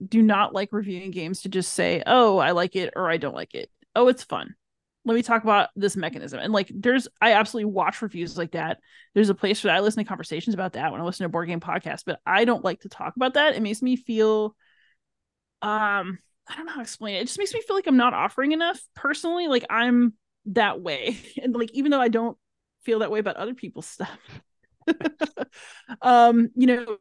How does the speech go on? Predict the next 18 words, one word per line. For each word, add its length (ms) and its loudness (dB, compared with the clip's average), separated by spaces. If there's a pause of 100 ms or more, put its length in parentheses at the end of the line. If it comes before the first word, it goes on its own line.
(100)
for, 160 -6
and 260 -4
I, 120 0
I 160 2
want 220 0
my 120 -2
games 420 -6
to 160 -12
offer 320 -6
me 180 -4
the 80 -14
same 240 -10
thing. 240 -10
I 60 -4
want 180 -2
something 220 0
that's 160 -4
grippier 640 -6